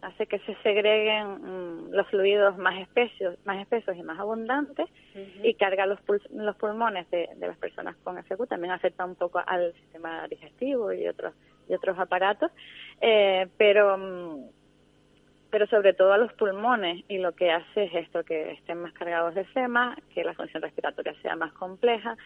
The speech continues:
Speaker 1: que cualquier virus y bacteria se aloje de manera, eh, más agresiva, en mayor cantidad, y que
Speaker 2: Claro,
Speaker 1: sea más,
Speaker 2: claro.
Speaker 1: más difícil el, el, el eliminarlo, por lo que va disminuyendo la capacidad respiratoria y la va afectando, claro.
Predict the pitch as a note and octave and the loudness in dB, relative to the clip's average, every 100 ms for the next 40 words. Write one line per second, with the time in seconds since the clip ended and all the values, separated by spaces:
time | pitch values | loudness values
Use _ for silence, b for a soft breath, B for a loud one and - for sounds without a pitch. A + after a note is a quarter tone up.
0 | B B F#3 D#3 D#3 F3+ E3+ E3+ F3 F#3 | B B -4 -2 -2 -2 -2 -4 -4 -4
1 | - - F#3 E3 D#3 - F3 E3+ E3+ - | -4 -4 -4 -2 -2 0 2 2 0 -4
2 | D#3+ E3+ - E3+ B B B - F3+ E3 | -2 -2 -2 -6 B B B -6 -4 -4
3 | E3+ E3 E3+ E3 b b b - D#3+ D#3 | -2 0 -2 -4 b b b -2 0 0
4 | D3+ - - E3+ D#3+ D#3+ D#3+ E3+ - C#4 | -2 -6 -8 -4 -2 -2 -4 -4 -2 0
5 | A3 E3 E3 D#3+ D#3+ - D#3+ D#3+ F3 G3 | 0 0 -4 -4 -4 -4 -10 -6 -2 0
6 | C4 C#4 G3 G#3+ G3+ F3+ F#3 G3+ E3 D#3+ | 2 0 -2 -2 -4 -2 -4 -4 -10 -10
7 | F#3+ F3+ G3+ - G#3 - F3 - F3 E3+ | -8 -2 -2 2 2 2 0 0 -2 -4
8 | D#3+ D#3+ b b b b b b _ G3 | -6 -10 b b b b b b _ 2
9 | F3+ E3+ D#3+ D#3 - - - E3+ D#3+ D#3 | 4 4 0 -2 -6 -10 -6 -4 -2 -4
10 | D3+ D3+ D#3 D#3 D#3 G#3+ B3 G3+ D#3+ F3 | -4 -2 -2 -2 0 2 2 2 2 2
11 | F3 - F3 E3 F3 F#3+ F#3+ F#3 F3+ G3 | 2 2 4 4 2 -4 -2 -2 0 -2
12 | G#3 G3+ F3 - E3+ E3 E3+ - F3 F3+ | -2 -4 -4 -2 -2 -2 -4 -8 -8 -4
13 | - C4 B3+ C#4 D#4+ A3 F3+ E3 D#3 D#3 | 0 2 4 2 -2 -14 -10 -8 -4 -2
14 | D#3 D3+ - F#3+ A#3+ F#3 D3+ G3+ G#3+ E3 | -2 -6 -6 -6 -6 -8 -6 -6 -6 -10